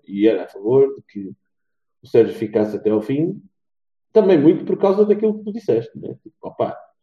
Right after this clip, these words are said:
tu criaste, tu, tu aguentas com a coisa", porque é verdade, não é? Não, não é, "Olha, agora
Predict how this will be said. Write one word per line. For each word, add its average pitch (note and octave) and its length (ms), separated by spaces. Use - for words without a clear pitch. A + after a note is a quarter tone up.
tu A#2 120
criaste, A#2+ 640
tu, D#3+ 480
tu D#3+ 140
aguentas E3 400
com - 100
a - 60
coisa", - 280
porque - 260
é F#2 80
verdade, G#2+ 440
não - 120
é? - 20
Não, E2+ 120
não G#2+ 80
é, G#2+ 140
"Olha, F#3 260
agora A#3+ 260